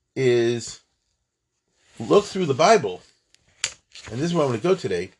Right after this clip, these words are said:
and see which biblical characters got Lashon, uh, got Tzaras, and then ask yourself, what was the cause of it? And the funny thing is, it's not always about Lashon Hara at all. Amar Shmuel bar Nachmani, Amar Rabbi Yochanan, Al Shiva Dvarim Negoim Boim.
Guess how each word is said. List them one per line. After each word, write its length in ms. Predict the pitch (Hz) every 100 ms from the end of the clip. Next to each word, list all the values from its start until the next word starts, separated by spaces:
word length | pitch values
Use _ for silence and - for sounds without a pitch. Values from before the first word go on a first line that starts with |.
| _ _ _ _ _ _ _ _ _
and 160 | 127
see 220 | 127 220 190
which 260 | 175 185
biblical 380 | 185 185 160 151
characters 500 | 135 160 160 131 123
got 300 | 156 147 -
Lashon, 300 | 123 123 117 -
uh, 140 | 117
got 280 | 113 120 117
Tzaras, 520 | 123 160 156 117 - _ _ _ _ _ _ _ _ -
and 120 | 120
then 120 | 139
ask 260 | 170 185 -
yourself, 400 | 143 - 160 117
what 160 | 139
was 100 | 143
the 80 | 135
cause 320 | 131 175 175
of 80 | 120
it? 180 | 117 - _ _ _ _ _ _ _ -
And 140 | 127
the 80 | 127
funny 220 | 175 175
thing 220 | 175 180
is, 160 | 175 165
it's 160 | 156
not 200 | 196 233
always 200 | 262 208
about 180 | 147 139
Lashon 240 | 135 131 143
Hara 140 | 147
at 80 | 190
all. 320 | 240 226 - _ _ _ _ _ _ _ _ _ _ _ _ _
Amar 240 | - 170 156
Shmuel 220 | 135 165
bar 120 | 156
Nachmani, 440 | 127 143 165 175 156
Amar 160 | 131
Rabbi 100 | 113
Yochanan, 420 | 127 143 175 175 175
Al 140 | 123
Shiva 380 | 123 214 220 160
Dvarim 320 | 123 113 110
Negoim 300 | 101 107 104
Boim. 260 | 98 90